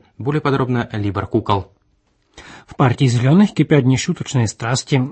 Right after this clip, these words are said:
Speaker 2: Большинство людей знает максимум шесть или семь деятелей этой партии. Трое из них уже не являются "зелеными". По крайней мере, у них забрали "Зеленый" партийный билет. Говорит депутат парламента Вера Якубкова,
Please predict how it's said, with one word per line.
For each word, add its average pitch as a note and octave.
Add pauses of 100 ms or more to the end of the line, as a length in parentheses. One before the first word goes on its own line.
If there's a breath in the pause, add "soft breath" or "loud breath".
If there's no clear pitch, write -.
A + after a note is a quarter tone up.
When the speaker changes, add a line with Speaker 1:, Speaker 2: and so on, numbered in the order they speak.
Speaker 2:
Большинство C3+
людей B2
знает D#3
максимум D#3
шесть -
или D3+
семь D#3+
деятелей A#2
этой B2
партии. G#2+ (400 loud breath)
Трое C3
из G#2
них E3+
уже D3
не D#3
являются G2
"зелеными". B2 (360 loud breath)
По B2+
крайней A2+
мере, E3
у C#3+
них F3+
забрали C3+
"Зеленый" C#3
партийный G#2+
билет. F#2 (560 loud breath)
Говорит D3
депутат C3
парламента B2+
Вера A#2+
Якубкова, B2